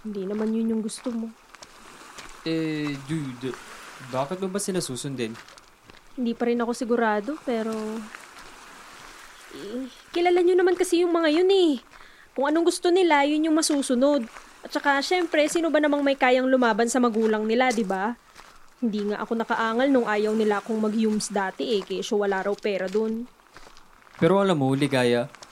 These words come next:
Speaker 2: with all genuinity, you're such a talented person. I actually have a lot of friends na sa field ng archi and interior design who can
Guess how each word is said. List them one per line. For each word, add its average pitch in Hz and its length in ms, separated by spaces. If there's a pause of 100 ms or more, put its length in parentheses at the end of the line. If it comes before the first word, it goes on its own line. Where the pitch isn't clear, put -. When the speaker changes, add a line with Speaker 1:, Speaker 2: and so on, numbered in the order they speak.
(240)
Speaker 2:
with 160 240
all 185 200
genuinity, 131 760 (480)
you're 180 240
such 190 360
a 151 80
talented 131 640
person. 117 560 (760)
I 131 160
actually 151 440
have 131 200
a 127 80
lot 123 200
of 120 80
friends 139 360
na 117 320 (380)
sa - 80
field 139 240
ng 127 140
archi 131 340
and 127 140
interior 123 320
design 123 400
who 143 100
can 139 240